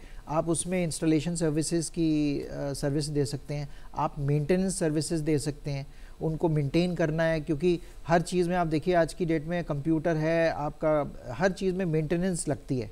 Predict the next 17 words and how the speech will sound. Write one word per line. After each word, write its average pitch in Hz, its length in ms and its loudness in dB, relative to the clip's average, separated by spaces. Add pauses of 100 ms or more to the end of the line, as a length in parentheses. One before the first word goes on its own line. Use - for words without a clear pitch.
(400)
तो 175 60 2
आपको 170 600 4
एनुअली 185 480 2
मेंटेनेंस 175 560 -2
कॉन्ट्रैक्ट 170 560 0
इसके 175 260 -2
मिल 165 180 0
सकते 165 320 -2
हैं, 175 180 -4
तो 175 200 -2
आप 147 320 -2 (160)
उसकी 170 260 -6
मेंटेनेंस 135 460 -4
सर्विसेज 131 360 -4
दे 123 180 -4
सकते 123 280 -10
हैं। 127 120 -10